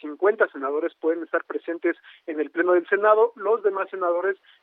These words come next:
pues, están desde sus oficinas, desde sus estados incluso,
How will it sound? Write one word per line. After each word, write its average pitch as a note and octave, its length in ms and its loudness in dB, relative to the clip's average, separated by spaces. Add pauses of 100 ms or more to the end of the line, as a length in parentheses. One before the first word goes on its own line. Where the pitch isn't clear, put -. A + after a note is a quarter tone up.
pues, C3 140 -8
están E3 260 0
desde D#3+ 220 -4
sus C#3+ 180 -14
oficinas, E3+ 880 -2
desde C3+ 320 -6
sus - 280 -16
estados G#3 480 0
incluso, E3+ 520 -2